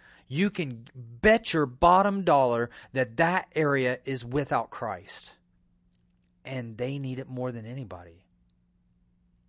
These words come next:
And it's going to sound very, and I've said this before, for those of you that are new, this sounds so stupid. I understand. Sounds so naive. For those of you that don't believe in Christ, this <laughs> sounds like the dumbest thing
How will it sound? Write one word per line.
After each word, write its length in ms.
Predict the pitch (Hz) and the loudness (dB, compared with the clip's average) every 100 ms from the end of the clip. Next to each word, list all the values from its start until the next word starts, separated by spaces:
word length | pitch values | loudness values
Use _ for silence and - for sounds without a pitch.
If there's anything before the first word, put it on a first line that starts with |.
| _ _ _ _ _ _ _ | _ _ _ _ _ _ _
And 120 | 104 110 | -10 -10
it's 120 | 101 | -8
going 140 | 117 | -8
to 60 | 110 | -8
sound 340 | 113 107 104 | -6 -6 -6
very, 480 | 98 107 107 104 101 | -6 -4 -2 -2 -6
and 120 | 104 | -10
I've 140 | 110 107 | -10 -8
said 200 | - 123 | -6 -6
this 120 | 127 | -8
before, 520 | - 110 160 160 156 | -12 -8 -2 0 0
for 180 | 143 131 | -2 -6
those 240 | 127 131 | -4 -4
of 100 | 123 | -6
you 140 | 117 120 | -6 -4
that 160 | 120 | -4
are 60 | 113 | -4
new, 420 | 131 156 160 160 - - - _ | -4 0 2 0 -4 -16 -20 _
this 220 | 139 139 | -8 -8
sounds 320 | - 147 139 135 | -6 -6 -6 -4
so 640 | - 170 151 151 151 147 | -4 -2 0 0 -2 -4
stupid. 960 | 135 - - - 170 170 165 117 101 87 - | -8 -10 -10 -8 -2 0 0 -2 -10 -10 -8
I 140 | 117 | -6
understand. 520 | 120 120 - 123 104 - - | -6 -6 -6 -8 -8 -10 -18
Sounds 300 | - 180 160 | -6 -4 -2
so 500 | - - 190 202 202 | -4 -2 0 2 0
naive. 920 | 202 185 185 196 214 190 113 85 - _ _ _ - - - | 0 -2 -2 -2 -2 -4 -6 -12 -20 _ _ _ -20 -20 -6
For 140 | 165 | 0
those 260 | 175 208 202 | 4 4 2
of 100 | 175 | -4
you 120 | 202 | -2
that 160 | 180 | -2
don't 160 | 165 170 | -2 -4
believe 260 | 139 165 202 | -2 -2 -2
in 100 | 214 | -4
Christ, 400 | - 220 226 - | -2 -2 -2 -4
this 140 | 156 | -6
<laughs> 0 | |
sounds 460 | - 202 185 208 190 | -4 -4 -4 -4 -4
like 220 | 185 156 | -4 -4
the 100 | 143 | -8
dumbest 800 | 131 127 180 214 247 254 - - | -8 2 6 6 4 0 -2 -4
thing 320 | 208 202 185 | -4 -2 -6